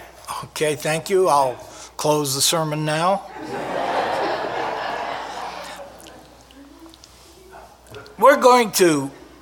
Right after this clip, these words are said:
look at a story in the Bible about an average family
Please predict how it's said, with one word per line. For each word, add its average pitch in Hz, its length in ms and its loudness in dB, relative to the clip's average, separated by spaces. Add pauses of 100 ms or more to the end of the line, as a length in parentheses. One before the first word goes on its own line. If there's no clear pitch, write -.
(260)
look 196 340 2
at 185 280 0 (400)
a 143 100 -12
story 226 540 4
in 208 80 0
the 190 80 0
Bible 139 600 2 (360)
about 190 460 6
an 175 180 -2
average 254 480 4
family 139 720 0